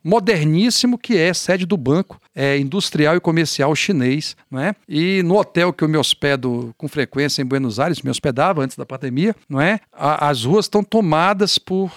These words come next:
é, migrantes e empresas chinesas. Então nós estamos vivendo uma experiência. Eu fui no Paraguai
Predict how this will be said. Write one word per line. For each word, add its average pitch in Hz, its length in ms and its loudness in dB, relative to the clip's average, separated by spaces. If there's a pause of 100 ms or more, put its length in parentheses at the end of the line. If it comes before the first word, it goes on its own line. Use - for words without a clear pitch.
é, 123 1000 -2 (120)
migrantes 160 760 0
e 127 800 0
empresas 175 500 0
chinesas. 143 680 0
Então - 180 -12
nós 302 160 -4
estamos 262 320 0 (120)
vivendo 165 360 0
uma 220 100 2
experiência. 190 640 2
Eu 135 40 0
fui - 180 -2
no 170 80 0
Paraguai 147 560 0